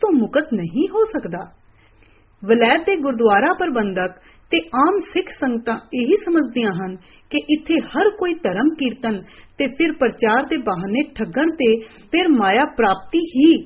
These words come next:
ਲਕਸ਼ ਬਣਾ ਕੇ ਪੁੱਜਦਾ ਹੈ। ਕੋਈ ਵੀ ਮਨੁੱਖ ਇਸ ਤੋਂ ਬਰੀ ਨਹੀਂ ਹੋ ਸਕਦਾ, ਪਰ ਮਹਾਂਪੁਰਖਾਂ ਨੇ ਇਹ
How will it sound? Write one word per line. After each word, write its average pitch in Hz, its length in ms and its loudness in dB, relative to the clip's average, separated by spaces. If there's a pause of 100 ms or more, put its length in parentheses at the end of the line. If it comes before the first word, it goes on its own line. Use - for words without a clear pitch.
(240)
ਲਕਸ਼ 240 440 0
ਬਣਾ 339 220 0
ਕੇ 339 140 -6
ਪੁੱਜਦਾ 269 440 -4
ਹੈ। 262 140 -10 (600)
ਕੋਈ 269 320 6
ਵੀ 392 120 4
ਮਨੁੱਖ 220 500 2 (100)
ਇਸ 302 220 0
ਤੋਂ 359 80 0
ਬਰੀ 214 300 0
ਨਹੀਂ 226 440 -2
ਹੋ 359 100 -2
ਸਕਦਾ, 180 360 -8 (580)
ਪਰ 381 140 4
ਮਹਾਂਪੁਰਖਾਂ 370 840 2
ਨੇ 208 220 2
ਇਹ 339 300 2